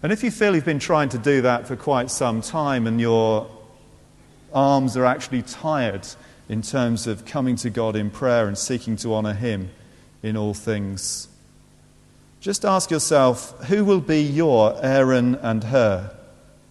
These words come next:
Who are those people you can turn to who will offer you support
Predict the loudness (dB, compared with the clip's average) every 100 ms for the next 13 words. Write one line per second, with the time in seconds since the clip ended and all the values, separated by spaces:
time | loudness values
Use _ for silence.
0 | _ _ _ _ _ _ -2 4 4 4
1 | 2 0 -4 0 0 2 2 2 -2 0
2 | 2 2 0 -2 -2 0 0 0 2 0
3 | 0 -2 0 0 -2 -8 -6 -2 0 0
4 | -2 -14